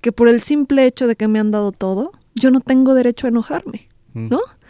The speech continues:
Speaker 1: Entonces es esta parte, ¿no? De, es, es muy poco comprendido y veíamos, veíamos justamente cómo esta, esto incomodaba muchísimo a, a los padres y no es único de un caso, sino, sino que lo vemos constantemente, ¿no? Y sobre todo en adolescentes,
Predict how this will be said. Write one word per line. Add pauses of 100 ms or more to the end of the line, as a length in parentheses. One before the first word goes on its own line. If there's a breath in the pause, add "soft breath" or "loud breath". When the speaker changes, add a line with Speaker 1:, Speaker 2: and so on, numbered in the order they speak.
(260 loud breath)
Speaker 1:
Entonces
es
esta
parte,
¿no?
De,
es,
es
muy
poco
comprendido
y
veíamos, (340 loud breath)
veíamos
justamente
cómo
esta,
esto
incomodaba
muchísimo
a,
a
los
padres
y
no
es
único
de
un
caso,
sino, (360 loud breath)
sino
que
lo
vemos
constantemente,
¿no?
Y
sobre
todo
en
adolescentes,